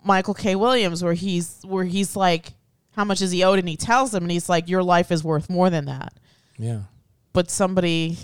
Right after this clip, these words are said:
Speaker 1: made a different call. I'm sure if you haven't seen it, I'm sure you can figure out how this is going to end up. I will not discuss it, but
Speaker 2: Yeah, and there was a, and y-,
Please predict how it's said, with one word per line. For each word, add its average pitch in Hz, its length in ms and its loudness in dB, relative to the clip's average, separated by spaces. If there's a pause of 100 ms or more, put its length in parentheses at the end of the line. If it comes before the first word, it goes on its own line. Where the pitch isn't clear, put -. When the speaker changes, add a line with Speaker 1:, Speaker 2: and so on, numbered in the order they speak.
(180)
Speaker 1:
made 151 320 -2
a 151 60 2
different 151 380 -4
call. 107 380 -8 (760)
I'm 180 220 -4
sure 196 480 4 (380)
if 190 100 -2
you 233 120 4
haven't 214 300 4
seen 190 240 -2
it, 175 180 -2
I'm 175 120 -6
sure 196 180 -4
you 170 180 -4
can 175 200 -10
figure 170 260 -4
out 156 220 2
how 170 220 -2
this 160 160 -4
is 156 100 -8
going 151 280 -10
to - 180 -8
end 147 200 -6
up. 175 300 2 (220)
I 170 100 -8
will 165 440 -10
not 151 280 -4 (240)
discuss - 480 -4
it, 160 140 0 (280)
but 151 300 2 (200)
Speaker 2:
Yeah, 185 220 4
and 185 80 2
there 202 80 2
was 208 160 0
a, 180 160 -2
and 160 460 -2 (120)
y-, 160 360 -12